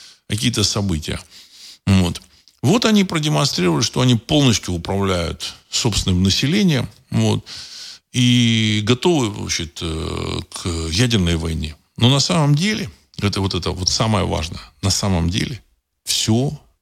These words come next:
это, то, вот эта де-, эта демонстрация, так сказать, о том, что они готовы к ядерной войне, это блеф. Блеф, и еще раз блеф.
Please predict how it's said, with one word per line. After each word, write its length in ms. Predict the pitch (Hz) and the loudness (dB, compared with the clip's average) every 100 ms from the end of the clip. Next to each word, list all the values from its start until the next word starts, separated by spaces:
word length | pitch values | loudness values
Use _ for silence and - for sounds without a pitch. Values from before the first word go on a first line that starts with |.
| _ | _
это, 400 | - 110 127 143 - _ _ _ _ | -4 -2 -2 -6 -6 _ _ _ _
то, 120 | - 95 | -6 -4
вот 300 | 87 92 95 | -2 -4 -2
эта 180 | 87 | -2
де-, 180 | 85 85 - - - | -4 -6 -10 -12 -12
эта 180 | - 87 | -4 -2
демонстрация, 800 | 82 113 120 - 120 98 - 92 | 2 4 4 2 0 0 -2 -4
так 80 | 82 | -6
сказать, 240 | - 87 | -6 -6
о 40 | 87 | -4
том, 140 | 92 | -2
что 160 | 90 92 | -2 0
они 140 | 87 | 2
готовы 440 | 87 117 - 92 85 | 2 2 2 0 -2
к 120 | - | -2
ядерной 340 | 87 82 80 | -2 0 -2
войне, 340 | 80 101 139 - _ | -2 0 -2 -2 _
это 280 | 139 139 120 | -4 0 -2
блеф. 560 | 82 76 87 82 - - _ _ _ _ _ _ _ _ | -2 -2 0 0 -2 -10 _ _ _ _ _ _ _ _
Блеф, 520 | 92 113 151 175 - - - | 2 4 4 0 -4 -12 -6
и 60 | |
еще 240 | 117 110 139 | -4 -2 0
раз 240 | 104 87 | -2 -2
блеф. 440 | 87 85 85 73 | -2 -2 -2 -4